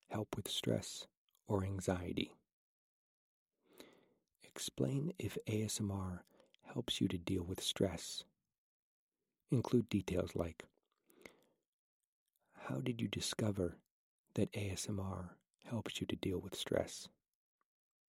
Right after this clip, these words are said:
Are there specific A S M R triggers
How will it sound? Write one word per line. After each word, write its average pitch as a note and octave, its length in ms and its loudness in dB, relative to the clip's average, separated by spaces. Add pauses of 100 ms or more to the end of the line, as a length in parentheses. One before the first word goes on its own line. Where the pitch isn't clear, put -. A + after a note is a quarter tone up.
(1600)
Are G#2+ 220 6
there A2+ 200 2
specific - 760 2
A G#2+ 200 2
S - 180 -4
M G#2+ 80 2
R G2 180 -2
triggers A2+ 580 2